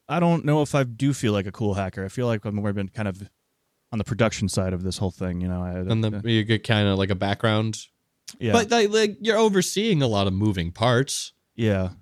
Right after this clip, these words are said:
Speaker 1: it's true. That's true. Maybe I'm the engineer.
Speaker 2: Ooh.
Speaker 1: That was pretty good, I think. I like that one
Speaker 2: Or
Speaker 1: a
Speaker 2: like
Speaker 1: lot.
Speaker 2: the,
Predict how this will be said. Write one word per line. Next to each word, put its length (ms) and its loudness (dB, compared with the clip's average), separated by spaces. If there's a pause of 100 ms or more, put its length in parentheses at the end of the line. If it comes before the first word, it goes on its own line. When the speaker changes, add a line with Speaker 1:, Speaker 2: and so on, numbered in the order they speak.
(100)
Speaker 1:
it's 160 -2
true. 360 0
That's 160 0
true. 360 0 (400)
Maybe 280 4
I'm 460 6 (340)
the 180 4
engineer. 840 6 (420)
Speaker 2:
Ooh. 920 6
Speaker 1:
That 100 4
was 120 6
pretty 200 2
good, 180 -2
I 40 -4
think. 280 -6 (140)
I 40 -4
like 160 4
that 100 2
one 80 4
Speaker 2:
Or 20 4
Speaker 1:
a 20 4
Speaker 2:
like 100 4
Speaker 1:
lot. 60 0
Speaker 2:
the, 340 2